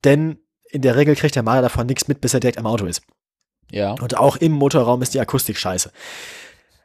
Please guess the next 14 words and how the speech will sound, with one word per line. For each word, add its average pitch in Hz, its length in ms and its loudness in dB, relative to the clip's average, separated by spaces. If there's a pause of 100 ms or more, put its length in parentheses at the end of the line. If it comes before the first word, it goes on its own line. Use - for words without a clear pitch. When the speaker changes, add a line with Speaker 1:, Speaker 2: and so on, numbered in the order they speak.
(220)
Speaker 1:
Äh, 113 80 -10 (400)
das 131 240 0
heißt, 175 400 2 (1300)
ähm, 160 420 2 (540)
durch 151 380 -4
Akustik 190 520 -2
ablenken 160 420 -2
ist 151 200 -4
schwierig. 214 580 -2
Teu-, - 240 0 (140)
äh, 139 340 -2
es 139 140 -8
gibt - 240 -8 (520)
speziell 147 440 2